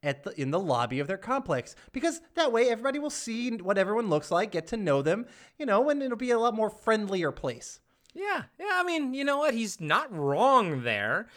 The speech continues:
Speaker 2: Um, but I will say my one note here is that it was nice seeing the whole gang, uh, in, in one booth at Monk's. Like,
Speaker 1: Mm.
Speaker 2: I, I feel
Speaker 1: Mm-hmm.
Speaker 2: like we haven't seen that in a while.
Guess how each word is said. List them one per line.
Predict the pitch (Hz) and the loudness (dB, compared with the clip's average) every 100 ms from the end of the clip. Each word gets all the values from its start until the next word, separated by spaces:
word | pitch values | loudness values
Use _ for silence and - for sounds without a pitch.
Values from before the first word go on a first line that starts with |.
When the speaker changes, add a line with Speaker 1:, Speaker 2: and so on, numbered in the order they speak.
| - - | -20 -4
Speaker 2:
Um, | 151 160 160 165 | 2 4 2 2
but | 165 240 | 4 6
I | 240 | 6
will | 277 | 4
say | - 262 | 0 2
my | 190 | 2
one | 175 190 190 | 0 0 0
note | 196 180 | -2 -2
here | 254 247 | -6 -4
is | 175 165 139 | -4 -6 -4
that | 170 160 147 - - 202 | -2 -2 -4 -16 -6 0
it | |
was | 220 180 | 0 2
nice | 226 226 | 0 0
seeing | - 254 | -2 -4
the | 226 | -2
whole | 190 208 | 0 0
gang, | 175 170 196 226 214 | 0 0 0 -2 -2
uh, | 170 170 | -2 -2
in, | 175 175 180 | -4 -6 -4
in | 170 | -2
one | 175 170 | 0 0
booth | 170 196 | -2 -2
at | 180 | -4
Monk's. | 143 180 220 | -2 -2 -2
Like, | 180 170 | -2 0
Speaker 1:
Mm. | |
Speaker 2:
I, | 170 170 | 0 -2
I | |
feel | 180 233 254 | -4 2 4
Speaker 1:
Mm-hmm. | 285 | 4
Speaker 2:
like | - | 0
we | 247 226 | -8 -10
haven't | 254 277 240 | -10 -10 -12
seen | - 339 349 | -10 -10 -8
that | 147 113 143 | -8 -8 -6
in | 139 | -4
a | |
while. | 135 123 120 101 | -4 -4 -6 -8